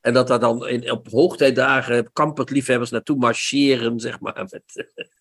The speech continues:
met vlaggetjes van het, van het leven is verrukkelijk, eh, in hun hand. En, eh, nou ja, fantastisch, eh, ja. Lijkt me heerlijk, ja. Ja, Erik zegt, ja, dat weten jullie niet, maar Erik schrijft in de chats van de, van de podcast, Mijn Kampert. <laughs>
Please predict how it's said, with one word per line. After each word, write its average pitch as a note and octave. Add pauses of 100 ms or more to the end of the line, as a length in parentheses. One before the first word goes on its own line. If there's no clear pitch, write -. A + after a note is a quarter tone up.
(160)
met C3
vlaggetjes C#3
van C#3
het, C3 (240)
van C3
het B2
leven C3+
is B2+
verrukkelijk, A#2
eh, A#2
in A#2+
hun A2+
hand. A2+
En, -
eh, -
nou G#2
ja, C#2+
fantastisch, -
eh, -
ja. - (460)
Lijkt C3+
me B2+
heerlijk, E2+ (100)
ja. - (600)
Ja, D3+
Erik C#3
zegt, C3+
ja, A#2
dat A2+
weten A#2+
jullie A2
niet, A2+
maar A#2+
Erik B2+
schrijft A#2
in A#2
de G#2+
chats -
van G#2
de, G#2
van G#2
de G2+
podcast, -
Mijn G#2+
Kampert. B2
<laughs> -